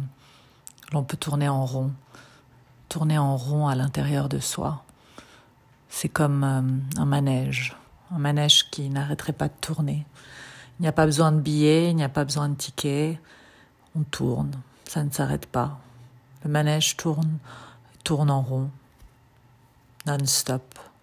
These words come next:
sans arrêt, sans terminus. Ce n'est pas un train qu'on essaye de prendre, de courir derrière pour vite prendre le train, ne pas le rater. Non,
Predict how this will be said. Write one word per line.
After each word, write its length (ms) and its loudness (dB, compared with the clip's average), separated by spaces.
sans 320 -4
arrêt, 360 -2
sans 180 0
terminus. 840 -2
Ce 120 0
n'est 120 8
pas 160 8
un 180 6
train 340 2
qu'on 200 0
essaye 600 0
de 60 2
prendre, 640 2
de 60 2
courir 380 2
derrière 420 4
pour 300 -4
vite 540 -4
prendre 400 2
le 140 2
train, 380 -2
ne 60 2
pas 180 4
le 60 4
rater. 440 -2
Non, 180 4